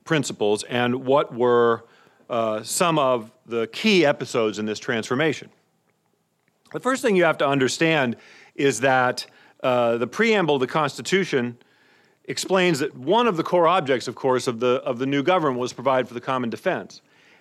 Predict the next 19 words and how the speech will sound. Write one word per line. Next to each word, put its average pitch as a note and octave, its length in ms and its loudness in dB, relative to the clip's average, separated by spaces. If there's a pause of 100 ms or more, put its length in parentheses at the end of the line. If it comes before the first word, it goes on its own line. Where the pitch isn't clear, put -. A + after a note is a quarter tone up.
(200)
And, D3+ 640 0
uh, C#3 460 2 (120)
the D3 120 -2
manner G3 420 2
about C3+ 520 0
it D#3+ 40 -10
would C#3+ 200 -2
go D3 160 4
about C3+ 220 4
doing A3 180 2
that D3 120 2
was B2+ 80 -2
spelled D3+ 340 0
out C3 240 0
pretty C4+ 180 -8
clearly D#3 520 -2
in, C3 340 -2 (440)
uh, B2 420 2
the B2 500 2